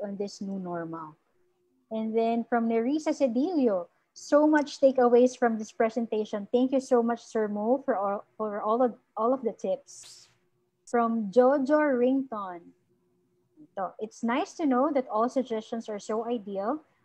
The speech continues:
but in reality, more students are becoming so competitive to one another. It is nice to have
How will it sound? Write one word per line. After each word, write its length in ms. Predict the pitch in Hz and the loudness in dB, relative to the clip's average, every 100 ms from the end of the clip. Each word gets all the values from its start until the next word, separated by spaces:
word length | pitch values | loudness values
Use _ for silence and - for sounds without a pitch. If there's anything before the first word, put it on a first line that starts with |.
| - | -8
but 120 | 226 | -6
in 160 | 226 214 | -6 -6
reality, 560 | 208 208 226 302 302 | -6 -2 -2 -2 0
more 280 | 269 233 247 | 0 0 -2
students 440 | - 247 233 226 | -4 -2 -2 -4
are 80 | 208 | -10
becoming 480 | 202 - 208 214 214 | -10 -10 -8 -8 -10
so 200 | - 226 | -8 -8
competitive 800 | 220 214 202 226 226 254 226 196 | -8 -12 -10 -12 -10 -4 -4 -4
to 80 | 208 | -8
one 200 | 202 208 202 | -8 -10 -10
another. 480 | 208 208 185 170 - _ _ - | -8 -6 -6 -6 -10 _ _ -12
It 160 | 220 | -8
is 160 | 226 - | -8 -6
nice 400 | 220 220 262 311 - | -6 -4 -2 -2 -2
to 40 | |
have 200 | 247 214 | -2 -4